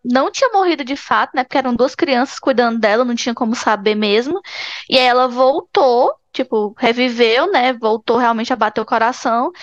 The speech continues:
E aí ela tava tão doida, assim, que ela foi realmente em cima do patrão. E aí ela morreu ali, teve o rigor mortis, que aí ela apertou com tanta força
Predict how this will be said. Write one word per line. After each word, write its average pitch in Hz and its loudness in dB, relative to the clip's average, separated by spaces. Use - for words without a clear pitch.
E 277 2
aí 254 4
ela 277 4
tava 277 0
tão 294 -2
doida, 320 2
assim, 311 -4
que 302 0
ela 277 4
foi 277 0
realmente 285 -2
em 339 -2
cima 311 0
do 339 0
patrão. 349 0
E 269 2
aí 254 4
ela 269 4
morreu 320 2
ali, 330 0
teve 302 0
o 302 0
rigor 262 2
mortis, 277 -2
que 269 -4
aí 220 2
ela 226 2
apertou 247 -4
com 233 -6
tanta 403 0
força 302 -2